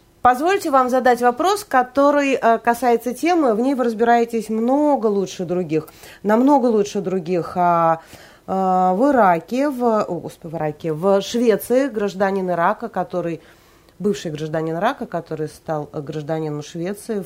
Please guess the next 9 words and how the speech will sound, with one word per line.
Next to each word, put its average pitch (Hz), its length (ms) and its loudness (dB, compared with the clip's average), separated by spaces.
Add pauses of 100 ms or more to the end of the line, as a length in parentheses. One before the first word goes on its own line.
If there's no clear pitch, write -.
в 170 140 -6
праздник 160 640 -4
мусульманский 151 580 -10
Курбан-Байрам, 165 880 -2
он 175 200 -6
проходил 160 480 -10
двадцать 156 340 -8
восьмого 160 480 -4
июня, 156 580 -6